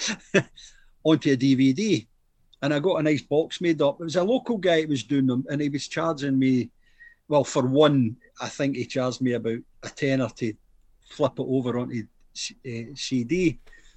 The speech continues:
And I, I remember s-, speaking to, just putting it out there to Tom, Tom Coyle and Colin Cameron, "Do you think anybody would be interested in these?" It's, I would love someone, there is no commentary on it.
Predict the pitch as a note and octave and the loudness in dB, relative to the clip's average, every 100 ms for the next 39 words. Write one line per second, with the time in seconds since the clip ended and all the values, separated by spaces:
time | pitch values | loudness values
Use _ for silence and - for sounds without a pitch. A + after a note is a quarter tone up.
0 | - - C#3+ C#3 C#3+ D3+ D#3 E3+ A2+ - | -16 -4 0 0 0 -4 -4 -2 0 -2
1 | - - _ - - - E3 - D#3+ C#3 | -4 -12 _ -20 -20 -16 -10 0 2 2
2 | - C#3 B2 G#3 D4 C#4+ - G#3 C#3+ D#3 | -2 -2 -2 -2 -4 -4 -2 0 2 2
3 | G#3 G3 F3+ C#3+ - C3+ - D#3 D#3 D3+ | 2 2 0 0 -2 -4 0 2 2 0
4 | C3 B2 _ - E3 C#3 - D3+ D#3+ D3 | -2 -6 _ -2 0 0 2 2 4 0
5 | C#3 B2+ A#2+ - D3+ C#3 C3 C#3 D3+ C#3 | -4 -10 -12 -6 -2 -2 -2 -4 -2 -4
6 | B2+ - - - D3 G3+ F#3 E3+ E3+ D#3 | -6 -12 -16 -6 -2 2 0 2 2 2
7 | C#3+ C3+ C3+ C3+ B2+ D#3+ G3+ G3+ G3+ - | 0 0 2 2 2 0 0 0 0 0
8 | F#3+ D#3 D#3 D3+ B2+ A2+ - - _ - | -4 0 2 4 4 2 -2 -8 _ -20
9 | - _ - D#3+ - - - D#3 E3 D#3+ | -20 _ -10 -8 -8 -12 -8 -2 0 2
10 | G3+ A#3 G3 - - - E3+ F#3 F3+ D3 | 4 4 2 -10 -6 -2 0 2 2 2
11 | B2 A#2+ - _ - D#3 D3 C#3 A3 G3 | 2 -4 -8 _ -2 0 0 4 4 4
12 | - E3+ E3+ - D3+ C3 A2 | 4 4 2 2 2 2 -2